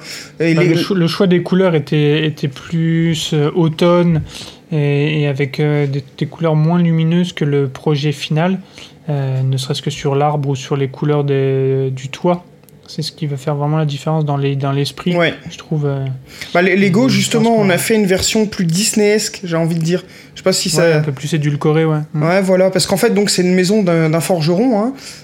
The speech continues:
Speaker 1: euh, sur trois niveaux, si je me trompe pas, mais je me trompe pas. Euh, il y aura quatre minifigs, un cheval et un chien, au final, dedans.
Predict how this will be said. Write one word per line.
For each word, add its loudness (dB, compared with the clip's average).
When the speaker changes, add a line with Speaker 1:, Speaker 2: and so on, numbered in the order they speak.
Speaker 1:
euh, 2
sur -2
trois 0
niveaux, 2
si -6
je 0
me 0
trompe -4
pas, 2
mais 0
je 0
me 0
trompe -4
pas. 0
Euh, 4
il 2
y 2
aura 2
quatre -2
minifigs, 2
un 2
cheval 2
et 2
un 0
chien, -2
au -2
final, 0
dedans. 0